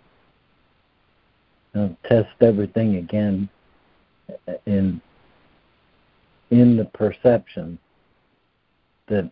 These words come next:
all is one. And whatever that judgment, you know, whatever doesn't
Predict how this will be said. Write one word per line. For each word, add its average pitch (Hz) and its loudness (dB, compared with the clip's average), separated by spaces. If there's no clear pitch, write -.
all 98 0
is 82 -12
one. 101 -4
And 90 -2
whatever 113 4
that 101 -2
judgment, 107 0
you 110 -6
know, 110 -4
whatever 123 4
doesn't 101 -2